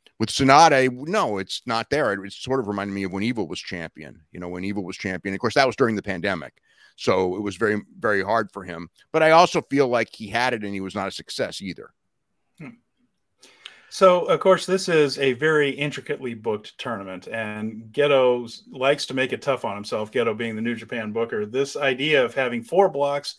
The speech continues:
Speaker 2: and two guys advancing, and this is
Speaker 1: Yeah.
Speaker 2: A, a totally different format, uh, for this one and very complicated. Uh, he,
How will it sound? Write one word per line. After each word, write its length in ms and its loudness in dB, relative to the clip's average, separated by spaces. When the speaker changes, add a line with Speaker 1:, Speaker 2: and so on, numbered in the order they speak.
Speaker 2:
and 220 -4
two 260 0
guys 380 -2
advancing, 600 -2
and 140 -6
this 200 -4
is 200 -2
Speaker 1:
Yeah. 260 -2
Speaker 2:
A, 40 -6
a 540 2
totally 340 2
different 340 2
format, 640 0
uh, 260 4
for 260 0
this 280 -2
one 240 -2
and 320 -4
very 280 6
complicated. 840 -6
Uh, 160 -2
he, 220 -6